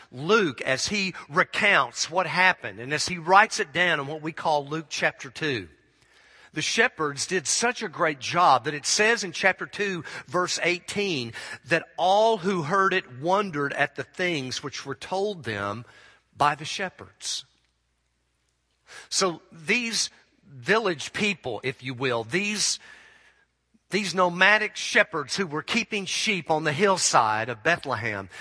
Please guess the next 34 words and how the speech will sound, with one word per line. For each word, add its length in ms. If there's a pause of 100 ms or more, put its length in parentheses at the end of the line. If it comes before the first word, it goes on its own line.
(120)
when 140
the 140
angel 380
spoke 420
to 100
them 380 (240)
and 180
made 200
a 40
miraculous 880
announcement, 800 (1000)
that 160
the 80
Savior 680
would 240
be 120
born, 500
that 160
they 100
would 160
find 420
him. 360 (840)
They 300
had 280
a 80
mind's 560
eye 420
to 280 (260)
record 580
the 120
scene 520
in 120
their 140
minds 520